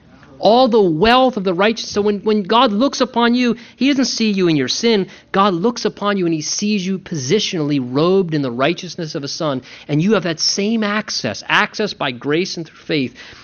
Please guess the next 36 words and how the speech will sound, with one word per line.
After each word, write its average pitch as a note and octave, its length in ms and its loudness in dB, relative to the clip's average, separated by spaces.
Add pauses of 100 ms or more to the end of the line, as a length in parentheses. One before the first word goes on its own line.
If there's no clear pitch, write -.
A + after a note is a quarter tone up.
(120)
to D#3 100 0
come G3 260 0
before F#3+ 320 0
God D#3 380 2
in D#3 160 0
that D#3+ 200 2
righteous F3 760 0
condition. E3+ 560 -2
And D#3 80 0
that A#3+ 140 2
spiritual A3+ 420 0
transaction F#3 640 -2
happened G3 420 0
at B2+ 80 -6
the B2+ 60 -2
moment F3+ 500 2
that E3+ 120 -4
you E3 100 -4
were C#3 100 -2
saved. A2 560 -6 (520)
The D3 100 2
moment G#3 460 4
that A3 100 0
you G#3 160 2
accepted G3+ 460 -2
Jesus F3 340 -4
Christ. D3 260 0
It's D#3+ 100 -6
a E3+ 60 -2
position. C#3+ 720 0 (320)
Hear G#3 180 2
me G#3 160 4
again. F3 220 2
It's C3+ 140 0
a C#3 100 0
position B2 1080 -2